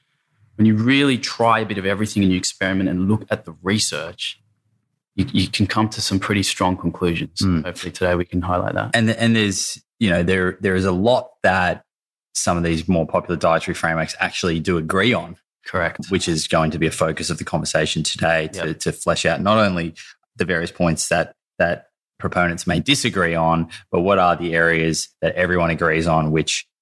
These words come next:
Speaker 2: you know, changes that everyone should make in terms
Speaker 1: Yeah.
Speaker 2: of bettering their health.
Speaker 1: Absolutely. Yeah.
Speaker 2: Let's, let's just wind back the clock. We're, we're in Bondi now. We spoke about this morning,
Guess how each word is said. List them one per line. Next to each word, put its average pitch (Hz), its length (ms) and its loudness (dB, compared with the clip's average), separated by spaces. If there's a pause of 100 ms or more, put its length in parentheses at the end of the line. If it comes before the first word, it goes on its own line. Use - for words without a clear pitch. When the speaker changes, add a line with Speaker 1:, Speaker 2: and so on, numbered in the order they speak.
(260)
Speaker 2:
you 85 120 0
know, 85 120 0
changes 78 500 -4
that 80 220 -2 (300)
everyone 104 400 2
should 80 240 -6
make 80 340 0
in 80 80 2
terms 85 320 0
Speaker 1:
Yeah. 85 60 -2
Speaker 2:
of 76 80 -8
bettering 80 360 0
their 78 120 2
health. - 480 -2
Speaker 1:
Absolutely. 90 640 -2
Yeah. 87 160 -8 (680)
Speaker 2:
Let's, - 600 2
let's 143 240 4
just 135 240 0
wind 98 280 6
back 85 260 2
the 85 60 -10
clock. - 440 0
We're, 87 240 2
we're 90 200 0
in 85 100 0
Bondi 80 260 4
now. 80 160 4
We 78 60 2
spoke 80 280 0
about 80 200 2
this - 180 -4
morning, 80 380 4